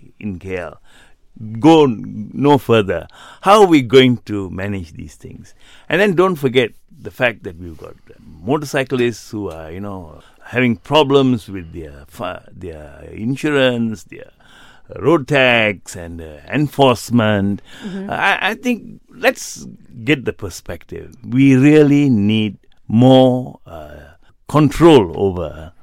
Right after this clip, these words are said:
Speaker 1: about motorcyclists before we talk about e-hailing.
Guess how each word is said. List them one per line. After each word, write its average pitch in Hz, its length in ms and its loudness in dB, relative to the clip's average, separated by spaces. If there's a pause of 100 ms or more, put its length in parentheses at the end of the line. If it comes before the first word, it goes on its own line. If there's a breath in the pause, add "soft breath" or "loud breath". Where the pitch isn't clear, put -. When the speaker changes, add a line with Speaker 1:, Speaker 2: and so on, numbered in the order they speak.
(140)
Speaker 1:
about 87 260 -8
motorcyclists 90 800 -4
before 131 380 8
we 110 180 4
talk 104 200 -2
about 92 260 -6 (180)
e-hailing. 80 420 -18